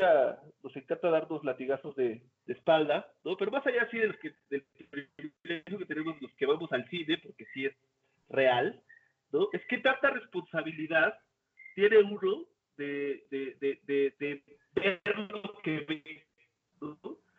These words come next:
sea, creo que ahorita mucho se le, se le carga, o, o bueno, por, por lo menos cuando yo estaba, cuando, cuando, por ejemplo, hace veinte años que sale Amores Perros, ¿no?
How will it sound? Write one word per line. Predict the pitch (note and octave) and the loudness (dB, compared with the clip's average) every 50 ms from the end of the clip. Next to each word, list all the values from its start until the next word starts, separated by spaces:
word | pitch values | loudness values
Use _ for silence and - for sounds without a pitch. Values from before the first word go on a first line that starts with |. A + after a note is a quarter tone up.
| _ _ _ _ | _ _ _ _
sea, | - F#3+ | -8 -6
creo | - A3+ C4 C4+ | -4 -4 -4 -2
que | - D4 | -2 -4
ahorita | B3+ B3 A#3+ G3+ - A#3+ A#3 A#3 A3 G#3 - - _ _ _ _ _ _ - | -4 -4 -6 -2 0 2 4 4 4 2 2 -4 _ _ _ _ _ _ -10
mucho | F3+ G3+ - A#3+ A3 | -10 -8 -6 -4 0
se | - G#3 | 2 2
le, | E3+ D#3 D#3 D3+ D3 C#3+ | 4 4 4 4 2 0
se | - D3+ | -2 -4
le | C#3+ - | -4 0
carga, | - F3+ F3+ F3+ F#3+ G3 G3 - | 0 0 2 2 2 2 4 4
o, | D3+ D3 - - | 2 2 2 2
o | D3 C#3+ | 0 2
bueno, | C#3+ F#3 F#3+ F3+ - | 4 4 2 2 0
por, | - D#3+ D3+ C#3+ C3 - | -2 -4 -6 -6 -6 -8
por | - D#3 | -6 -4
lo | D3+ D#3+ | -2 0
menos | E3+ F#3+ G3 | 0 -2 -2
cuando | - F3 D#3 C#3+ | -2 -4 -4 -2
yo | D#3 F3 | -2 -2
estaba, | F3+ F3+ - F3+ E3+ E3 D#3+ D3 D3 | -2 0 4 4 6 6 4 2 -2
cuando, | - - B2+ B2 - B2+ A2+ - | -4 -8 -10 -8 -8 -10 -10 -10
cuando, | - A2+ G#2+ | -12 -12 -12
por | - B2+ | -12 -12
ejemplo, | C3+ D3 D3 E3+ | -10 -8 -8 -6
hace | D#3+ E3 | -4 -4
veinte | D#3+ E3 - D#3+ | -4 -2 -2 -2
años | E3 D3+ | -2 -2
que | - - | -4 -2
sale | - C#3+ D3+ | 0 0 2
Amores | D3 D3 D3+ D3+ D3 | 2 2 0 0 0
Perros, | - - E3+ E3 D3+ D3 C#3 - | 0 0 0 2 2 0 0 -2
¿no? | C#3+ E3+ | -6 -10